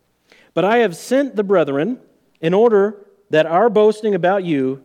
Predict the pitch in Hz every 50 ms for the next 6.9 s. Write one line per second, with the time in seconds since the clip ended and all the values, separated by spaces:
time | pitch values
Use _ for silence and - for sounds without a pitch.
0 | _ - 135 147 180 208 214 196 180 170 151 151 151 151 151 151 147 147 - 165
1 | 208 262 247 - 143 120 117 123 139 _ - 147 143 147 151 151 143 - - -
2 | 196 196 139 98 - - - _ _ _ _ _ _ _ _ _ _ _ _ _
3 | - - - 196 240 302 277 - 127 127 147 190 - - _ _ _ _ _ _
4 | _ _ _ - 160 185 233 254 262 247 220 202 175 - - 226 208 156 135 127
5 | 135 151 170 - _ _ _ _ _ _ _ _ - 170 226 254 247 233 220 214
6 | 185 208 208 202 - 185 - - 156 202 202 170 127 110 95 90 92